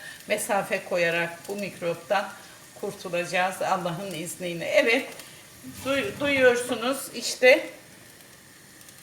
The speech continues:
Şöyle arkadaşlar, ben size göstereyim. Evet, soğanlarım hemen hemen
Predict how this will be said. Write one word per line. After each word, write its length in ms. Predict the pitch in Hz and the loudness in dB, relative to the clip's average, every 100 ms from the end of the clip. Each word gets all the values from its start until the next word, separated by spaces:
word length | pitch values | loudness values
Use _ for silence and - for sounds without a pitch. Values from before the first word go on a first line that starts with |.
| - - | -20 -12
Şöyle 360 | - 381 165 | -4 0 4
arkadaşlar, 720 | 160 165 180 156 165 - 196 220 | 4 2 0 2 2 2 0 2
ben 160 | 240 | 2
size 200 | 175 190 | 0 -4
göstereyim. 600 | 175 175 - 175 170 214 | -4 -6 -6 -8 -6 -4
Evet, 320 | 202 208 254 - - - - - - - - | -4 -2 -6 -10 -12 -12 -12 -14 -10 -10 -10
soğanlarım 880 | - 277 277 277 262 240 247 285 - - - | 4 8 10 10 6 4 4 2 -2 -10 -2
hemen 320 | 311 277 233 | 2 4 6
hemen 380 | 220 220 247 | 4 4 4